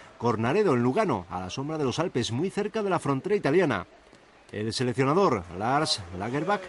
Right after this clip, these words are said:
cuenta, entre otros, con el ilustre veterano Henrik Larsson, que se aproxima al centenar de internacionalidades.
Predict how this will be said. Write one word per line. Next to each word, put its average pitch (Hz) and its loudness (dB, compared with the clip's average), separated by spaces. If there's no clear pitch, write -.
cuenta, 147 2
entre 101 -2
otros, 165 0
con 131 0
el 120 0
ilustre 202 -2
veterano 165 2
Henrik 156 -2
Larsson, 143 2
que 113 -4
se 113 -4
aproxima 127 -2
al 185 0
centenar 147 0
de 185 0
internacionalidades. 123 0